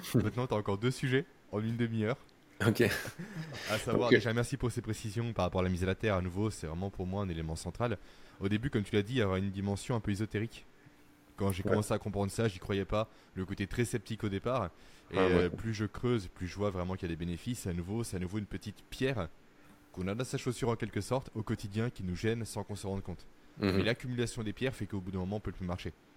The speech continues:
Speaker 2: C'est
Speaker 1: Donc,
Speaker 2: ça.
Speaker 1: autant les retirer au fur et à mesure. Donc, à nouveau, la connexion à la terre, le fait de respirer par le nez,
Speaker 2: Ouais.
Speaker 1: plutôt que la bouche, le fait
Speaker 2: Ouais.
Speaker 1: de voir le soleil, le fait d'éviter les perturbateurs endocriniens et j'en passe. Donc,
Speaker 2: Ouais.
Speaker 1: vraiment, c'est une astuce, entre guillemets, supplémentaire et importante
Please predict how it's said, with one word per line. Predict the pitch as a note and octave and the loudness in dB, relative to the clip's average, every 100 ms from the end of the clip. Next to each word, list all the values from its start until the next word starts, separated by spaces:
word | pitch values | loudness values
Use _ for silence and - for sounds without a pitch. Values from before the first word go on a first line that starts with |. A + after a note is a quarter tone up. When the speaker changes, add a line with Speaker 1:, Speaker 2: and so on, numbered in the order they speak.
| - - - - | -20 -20 -20 -20
Speaker 2:
C'est | - - | -2 0
Speaker 1:
Donc, | |
Speaker 2:
ça. | - A#2 | 2 0
Speaker 1:
autant | - | 2
les | A2+ | 2
retirer | A2 - G#2 | 2 2 0
au | |
fur | F#2+ G2+ | 0 0
et | |
à | |
mesure. | G2 G2 G2+ F#2+ | 2 0 0 0
Donc, | E2+ E2 | -2 -4
à | |
nouveau, | F#2 F#2 F#2+ | -4 0 0
la | |
connexion | F2 F2+ E2+ - | 0 -2 -4 -2
à | F2 | -2
la | E2+ | 0
terre, | A2 A2 G#2 - - | 0 0 -2 -6 -12
le | F#2 | -6
fait | F#2 F#2+ | -4 0
de | |
respirer | F#2+ F2+ - F#2 | 0 0 -2 0
par | F2 | 0
le | F2+ | 2
nez, | G2+ A#2+ - - - - - - - | 0 -2 -8 -20 -20 -20 -20 -12 2
Speaker 2:
Ouais. | E2 - - - - | 2 0 -16 -20 -10
Speaker 1:
plutôt | - F#2 | -4 -4
que | - | -2
la | F2+ | -2
bouche, | G#2+ - - - - - | -2 -4 -8 -10 -20 -12
le | F2+ | -4
fait | F2+ F#2+ | -2 0
Speaker 2:
Ouais. | F#2 | 2
Speaker 1:
de | F#2 | 2
voir | E2+ F#2 | 2 2
le | F#2 | 2
soleil, | F2+ G#2 G#2+ A2+ G2+ D2+ - - - - | 0 0 0 0 -2 -6 -12 -20 -20 -12
le | F2+ | -6
fait | F2+ | -4
d'éviter | F2 F#2 F2+ | -2 -4 -2
les | F#2 | -2
perturbateurs | - E2 - E2+ F2+ | -2 -4 -4 -4 -2
endocriniens | E2+ E2+ F#2+ F2 | -2 -2 -2 0
et | F2 | 0
j'en | E2 | -2
passe. | D2+ - - - - - | -6 -10 -16 -20 -20 -6
Donc, | F#2 | 2
Speaker 2:
Ouais. | F2 | 4
Speaker 1:
vraiment, | G2 A2+ | 6 4
c'est | C3 G2+ | 4 2
une | F#2 F#2+ | 2 2
astuce, | A2+ - D3 | 0 0 -4
entre | G#2+ - | -4 -4
guillemets, | G2 G#2 A2 | -2 -2 -2
supplémentaire | E2 - A#2+ G#2+ G2+ B2+ G#2 | -4 -6 -2 0 0 2 4
et | |
importante | F#2 F#2 F2+ A#2+ B2+ | 2 2 0 0 0